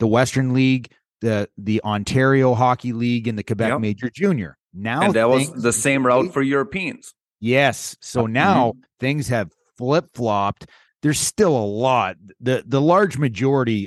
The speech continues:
Speaker 1: of players playing in the N H L are coming from the, uh, the Canadian, uh, Junior League, right?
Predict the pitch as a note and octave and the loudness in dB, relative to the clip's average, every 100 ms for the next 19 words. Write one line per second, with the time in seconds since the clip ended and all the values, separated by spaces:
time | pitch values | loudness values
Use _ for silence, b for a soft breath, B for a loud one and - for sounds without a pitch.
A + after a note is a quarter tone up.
0 | - A2 G#2+ F#2+ - C3 B2 - A#2+ A#2 | -4 -4 -4 -4 -2 0 0 -2 -2 0
1 | A2+ G#2+ G#2 F#2+ A#2+ G2+ F#2 - A#2 G2+ | 0 0 -2 -2 0 0 -2 -6 -8 -6
2 | A2 G2+ F2+ - G#2+ F#2+ F2+ - G2 A2+ | -6 -6 -8 -4 0 2 0 -4 -4 0
3 | A2 A2 G#2+ G2 F2+ B B B - A#2 | 2 4 2 0 -2 B B B -4 0
4 | G#2 G2 B2+ B2+ G2 D#2+ C#2 D#2 G2 A2 | 0 0 0 2 0 -2 -8 -4 0 0